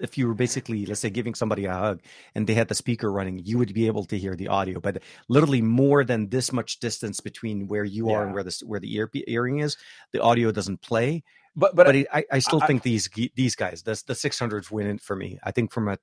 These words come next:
Speaker 2: I,
Speaker 1: from
Speaker 2: I
Speaker 1: a
Speaker 2: really wanna
Speaker 1: technological
Speaker 2: just,
Speaker 1: advancement.
Speaker 2: just kinda dial this back because I don't
Speaker 1: Yeah.
Speaker 2: know if people know who Pauly is.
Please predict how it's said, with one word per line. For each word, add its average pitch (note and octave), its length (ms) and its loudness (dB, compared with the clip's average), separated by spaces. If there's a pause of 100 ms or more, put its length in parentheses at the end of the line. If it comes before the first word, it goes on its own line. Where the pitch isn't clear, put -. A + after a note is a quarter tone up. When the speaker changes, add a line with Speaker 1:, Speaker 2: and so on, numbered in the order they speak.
Speaker 2:
I, C#3 60 4
Speaker 1:
from D3+ 100 2
Speaker 2:
I - 20 4
Speaker 1:
a D3+ 40 4
Speaker 2:
really G3 180 6
wanna - 180 4
Speaker 1:
technological C3 220 2
Speaker 2:
just, B2+ 80 -4
Speaker 1:
advancement. - 340 -4
Speaker 2:
just B2+ 140 -8
kinda D3 160 2
dial B2 240 2
this A2 140 -6
back C3+ 220 2
because G2+ 440 -4
I G#2 100 -2
don't F#3+ 180 -6
Speaker 1:
Yeah. C#3 60 2
Speaker 2:
know B2+ 400 -2
if A2 160 -4
people C3+ 320 -6
know A2 300 -2
who G#2 260 -10
Pauly F#2 560 -6
is. D#2 560 -10